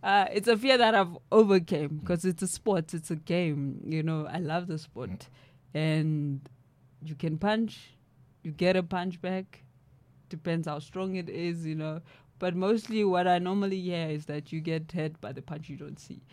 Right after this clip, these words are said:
Speaker 2: So that's why you have to always open your eyes.
Speaker 1: Yeah, exactly.
Speaker 2: <laughs> Watch out.
Speaker 1: <laughs>
Speaker 2: Yeah.
Speaker 1: Um, it's interesting for me because Smash,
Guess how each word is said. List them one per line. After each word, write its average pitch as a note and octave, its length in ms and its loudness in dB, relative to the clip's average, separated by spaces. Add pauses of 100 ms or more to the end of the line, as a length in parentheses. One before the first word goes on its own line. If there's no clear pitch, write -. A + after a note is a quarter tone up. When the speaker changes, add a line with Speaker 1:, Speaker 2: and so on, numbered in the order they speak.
(120)
Speaker 2:
So - 140 -14
that's D#3 200 -6
why D#3 60 -6
you D#3+ 120 -6
have D3+ 120 -8
to - 80 -10
always E3+ 320 -6
open C#3+ 300 -6
your C#3+ 180 -6
eyes. - 480 -14
Speaker 1:
Yeah, A#2 160 2
exactly. - 400 -2
Speaker 2:
<laughs> D3+ 60 4
Watch D#3+ 180 0
out. - 200 -2 (180)
Speaker 1:
<laughs> D#3 300 2
Speaker 2:
Yeah. - 180 -2 (840)
Speaker 1:
Um, B2+ 380 6 (460)
it's C3+ 180 2
interesting D#3 400 6
for A#2+ 120 4
me A2 200 6
because G2+ 640 2 (580)
Smash, - 640 2